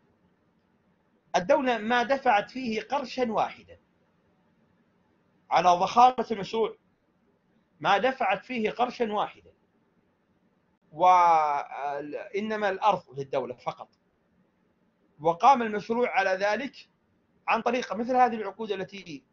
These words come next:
يكون العقد بين الدولة وبين الشركة، أن الشركة هي ت-، تنشئ المشروع بأرض الدولة، ثم تستفيد من المشروع مدة عشرين سنة مثلا،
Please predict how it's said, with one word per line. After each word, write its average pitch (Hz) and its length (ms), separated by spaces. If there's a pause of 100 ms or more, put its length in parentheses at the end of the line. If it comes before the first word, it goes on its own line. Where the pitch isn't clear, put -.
يكون 208 280
العقد 180 360
بين 240 160
الدولة 190 460 (800)
وبين 196 360 (100)
الشركة، 175 640 (720)
أن 185 200
الشركة 180 500
هي 202 320
ت-، 214 120
تنشئ 214 480
المشروع 175 380
بأرض 160 400
الدولة، 147 480 (840)
ثم 202 300
تستفيد 196 800
من 185 140
المشروع 185 400
مدة 165 280 (120)
عشرين 180 480
سنة 165 320
مثلا، 147 440